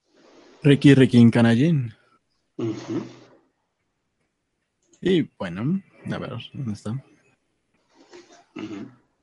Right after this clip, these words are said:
Speaker 1: Voy, voy, voy, voy. Para esta campaña me pagaban doce euros. El pago se acomoda dependiendo la cantidad de seguidores que tiene. Pero era una campaña de doce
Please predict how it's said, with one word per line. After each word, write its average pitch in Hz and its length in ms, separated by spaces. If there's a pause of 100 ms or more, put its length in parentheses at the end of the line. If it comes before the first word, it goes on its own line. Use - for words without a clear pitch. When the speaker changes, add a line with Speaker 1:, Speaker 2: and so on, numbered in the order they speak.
(200)
Speaker 1:
Voy, 110 100
voy, 95 140
voy, 85 160
voy. - 120 (1300)
Para 180 220
esta 175 180
campaña 151 420
me 156 140
pagaban 135 680 (160)
doce 131 680 (140)
euros. 95 760 (1700)
El 123 640
pago 156 320
se 104 440
acomoda 110 440
dependiendo 101 760
la 98 80
cantidad 104 360
de 101 100
seguidores 107 380
que - 60
tiene. 156 240 (1040)
Pero 160 280
era 156 160
una 156 140
campaña 135 400
de 117 140
doce 165 300